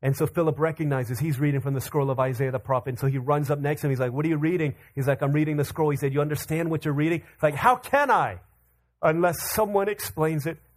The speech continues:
to me?" And all of a sudden, light bulb goes on. This is why God has brought me here.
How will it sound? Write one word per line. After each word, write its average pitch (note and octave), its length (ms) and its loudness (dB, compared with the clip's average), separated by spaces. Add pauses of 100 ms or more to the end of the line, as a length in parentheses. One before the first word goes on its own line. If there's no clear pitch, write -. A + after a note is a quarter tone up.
to D#3 120 0
me?" A2+ 280 -4 (640)
And F#2+ 100 -8
all A#2 80 -4
of B2 80 -6
a B2+ 40 -4
sudden, G#2+ 440 -4 (540)
light A#2+ 260 -6
bulb B2 240 -2
goes A#2+ 220 -4
on. G#2 180 -6
This A#2 240 -8
is G2+ 260 -8 (260)
why F#2+ 440 -6
God F2 240 -8
has E2+ 120 -14
brought E2+ 260 -16
me D#2+ 80 -20 (100)
here. - 220 -20